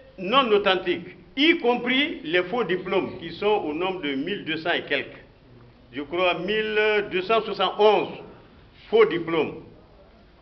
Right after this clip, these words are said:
J'avais même dans les, dans les mains, je l'ai laissé au bureau, un, un exemple de faux diplôme, doctorat d'État en médecine, un faux diplôme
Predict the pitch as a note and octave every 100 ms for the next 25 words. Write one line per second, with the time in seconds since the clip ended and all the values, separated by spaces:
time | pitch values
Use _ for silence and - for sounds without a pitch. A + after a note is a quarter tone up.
0 | _ _ _ A#2+ C#3 D#3+ D#3+ E3 F3 F#3+
1 | E3 D3 C#3 C#3 C3+ C3 B2 C3+ B2+ B2+
2 | B2 B2 B2+ D3+ C3 A#2+ A2+ B2 C3+ C#3
3 | G#2+ A2 C#3 F3+ - - - - D#3 F3+
4 | F3 D#3 F#3+ F3 E3 E3+ F3 C#3+ C#3 E3
5 | D3 C3+ C3+ D#3+ F#3 G3+ - - - -
6 | - - B2 C#3+ E3+ E3 E3+ E3+ D#3+ B2+
7 | A2+ C#3 D#3 D#3 D#3 - B2+ A#2+ C#3+ C#3+
8 | C#3+ G3+ C#4 D4 - - - - - -
9 | - - _ - - C#3 D3 - C#4 G#3
10 | F#3 F#3 G#3 C#4 -